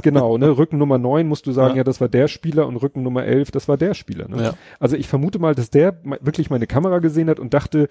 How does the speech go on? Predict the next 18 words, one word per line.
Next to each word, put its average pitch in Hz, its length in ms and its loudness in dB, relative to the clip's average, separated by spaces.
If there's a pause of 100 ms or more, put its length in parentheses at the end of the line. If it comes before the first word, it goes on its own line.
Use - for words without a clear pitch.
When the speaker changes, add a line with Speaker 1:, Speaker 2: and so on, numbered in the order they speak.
(200)
Speaker 1:
ich - 180 -4
wäre 120 200 0
Presse 160 480 0
und 131 400 -8
deshalb 139 300 0
auch 135 200 -4
Speaker 2:
Mhm. 123 180 -4
Speaker 1:
mich 135 220 -6
weggeschickt - 580 0
hat, 156 120 -2
so, 147 220 -4
A, 147 340 4 (280)
brauchst 147 260 -2
keinen 135 160 0
Eintritt 160 380 -2
bezahlen 165 440 -2
und 135 200 -8
B, 151 280 4